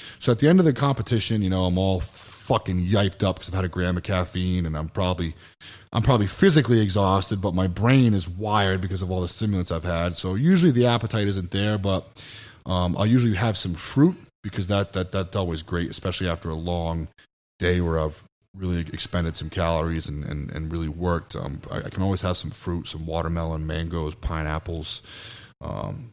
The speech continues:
maybe, maybe a protein shake or something like that, something quick, something easily absorbed. And also, I, I, I make sure I'm hydrated. So if I have, um, you know, I'm, I'm usually sipping Pedialyte all day, but if I, maybe I'll have a Pedialyte, maybe I'll have,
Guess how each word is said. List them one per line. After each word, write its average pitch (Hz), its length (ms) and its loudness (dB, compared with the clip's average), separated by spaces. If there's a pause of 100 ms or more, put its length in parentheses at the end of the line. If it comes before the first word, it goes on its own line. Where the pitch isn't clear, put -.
maybe, 85 300 -4
maybe 82 260 -4
a 82 80 -2
protein 80 460 -4
shake 80 280 -6
or 80 40 -6
something 76 260 -6
like 78 160 -6
that, 78 180 -4
something 92 300 -4
quick, - 360 -6
something 80 240 -6
easily 80 340 -6
absorbed. 80 500 -6 (640)
And 110 120 -4
also, 139 500 6
I, 110 80 4 (100)
I, 101 200 0
I - 20 2
make 104 200 2
sure 107 140 0
I'm 90 60 0
hydrated. 90 540 0 (180)
So 85 220 -4
if 80 120 -4
I 82 80 2
have, 85 380 0
um, 78 300 -4 (680)
you 95 100 -4
know, 85 60 -2
I'm, 85 180 -2
I'm 82 120 -4
usually 87 180 -2
sipping 82 260 -4
Pedialyte 87 520 -4
all 82 180 -2
day, 87 240 0
but 85 140 -6
if 76 100 -8
I, 78 140 -4
maybe 82 240 -4
I'll 78 60 -4
have 82 120 -4
a 71 60 -6
Pedialyte, 90 640 0 (480)
maybe 85 200 -4
I'll 80 100 0
have, 80 460 -2